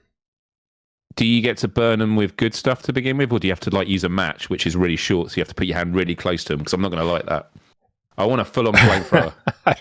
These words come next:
Speaker 2: don't, I don't know, man. I've never played. I've never played the flat screen version. Uh, yeah, and so, uh, it's gonna, it's exciting.
Speaker 1: Yeah, dude, more games.
Speaker 2: Hell,
Speaker 1: Where are the
Speaker 2: yeah, 'cause
Speaker 1: games?
Speaker 2: that's what we needed, man. Well, you know, that's what we were missing in our life was more <laughs> games.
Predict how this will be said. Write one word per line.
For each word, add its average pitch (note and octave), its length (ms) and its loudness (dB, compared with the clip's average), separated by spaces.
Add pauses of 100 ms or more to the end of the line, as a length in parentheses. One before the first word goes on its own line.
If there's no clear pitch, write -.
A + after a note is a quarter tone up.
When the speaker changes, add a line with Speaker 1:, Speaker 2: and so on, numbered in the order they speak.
Speaker 2:
don't, - 100 -6 (160)
I C3+ 180 2
don't D3 180 -6
know, D3 180 2
man. C3+ 180 2 (260)
I've C3+ 160 0
never D3+ 200 2
played. B2+ 360 6 (300)
I've A#2 140 -2
never C#3 200 4
played D3 220 6
the D3 60 4
flat C#3 240 6
screen C3+ 260 0
version. B2+ 540 2
Uh, F#2 280 -6
yeah, - 260 -12 (120)
and F#2 160 -10
so, - 240 -6
uh, C#2 240 -6 (640)
it's - 80 -20
gonna, B2 160 0 (440)
it's D#3 180 -6
exciting. D#3 560 2 (840)
Speaker 1:
Yeah, A2 260 2
dude, G2+ 220 0
more A#2 160 0
games. B2+ 440 -4 (400)
Speaker 2:
Hell, - 160 -12
Speaker 1:
Where D3 140 0
are C#3+ 80 0
the C3+ 40 0
Speaker 2:
yeah, D#3 60 4
'cause D3+ 180 0
Speaker 1:
games? F#3 100 8
Speaker 2:
that's C#4+ 160 8
what D4 80 0
we F#3+ 80 2
needed, G#3 280 2
man. F#2+ 240 -2
Well, D#3+ 240 -2
you A#3 120 0
know, D#3 100 2
that's G#3 180 6
what G#3+ 120 4
we - 40 2
were C#3 100 8
missing G3 280 2
in A2+ 100 2
our F#2+ 80 0
life G#2 280 4
was G#2+ 120 -4
more D#3+ 260 -2
<laughs> E3 60 -20
games. - 540 -8